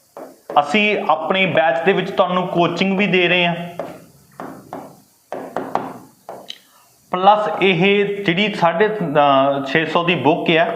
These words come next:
ਇਹ ਬੁੱਕ ਤੁਹਾਨੂੰ ਫ੍ਰੀ ਦੇ ਰਹੇ ਆ ਇੱਥੇ, ਫ੍ਰੀ ਬੁੱਕ ਦੇ ਰਹੇ ਆ ਜੀ, ਫ੍ਰੀ ਬੁੱਕ। ਅਗਰ ਤੁਸੀਂ ਸਾਡਾ ਬੈਚ ਲੈ ਲੈਂਦੇ ਹੋ, ਨਾਲ ਤਾਂ ਤੁਹਾਨੂੰ ਕੋਚਿੰਗ ਵੀ ਮਿਲੇਗੀ, ਨਾਲ ਤੁਹਾਨੂੰ ਫ੍ਰੀ ਬੁੱਕ ਵੀ ਮਿਲੇਗੀ ਇਹ, ਤਾਂ ਤੁਸੀਂ ਆਪਣੀ ਤਿਆਰੀ ਕਰ ਸਕਦੇ ਹੋ।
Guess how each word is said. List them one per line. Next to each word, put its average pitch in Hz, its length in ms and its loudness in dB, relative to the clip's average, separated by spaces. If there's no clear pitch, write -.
ਇਹ 185 80 2
ਬੁੱਕ 185 380 0
ਤੁਹਾਨੂੰ 180 340 0
ਫ੍ਰੀ 175 340 0
ਦੇ 147 220 2
ਰਹੇ 147 160 4
ਆ 135 40 2
ਇੱਥੇ, - 240 -4
ਫ੍ਰੀ 190 320 0
ਬੁੱਕ 185 280 0
ਦੇ 156 200 4
ਰਹੇ 139 140 2
ਆ 139 60 2
ਜੀ, 151 140 0
ਫ੍ਰੀ 147 320 0
ਬੁੱਕ। 113 320 -2
ਅਗਰ 202 280 2
ਤੁਸੀਂ 208 260 0
ਸਾਡਾ 180 320 2
ਬੈਚ 156 360 2
ਲੈ 170 180 4
ਲੈਂਦੇ 160 260 2
ਹੋ, 165 100 2
ਨਾਲ 147 260 4
ਤਾਂ 160 140 0
ਤੁਹਾਨੂੰ 160 280 0
ਕੋਚਿੰਗ 156 460 0
ਵੀ 180 140 2
ਮਿਲੇਗੀ, 165 400 2
ਨਾਲ 147 280 4
ਤੁਹਾਨੂੰ 165 240 2
ਫ੍ਰੀ 160 280 0
ਬੁੱਕ 135 300 -2
ਵੀ 170 140 0
ਮਿਲੇਗੀ 151 500 0
ਇਹ, 170 280 0
ਤਾਂ 165 80 2
ਤੁਸੀਂ 160 320 0
ਆਪਣੀ 147 280 0
ਤਿਆਰੀ 117 340 0
ਕਰ 104 160 -2
ਸਕਦੇ - 440 -8
ਹੋ। - 100 -20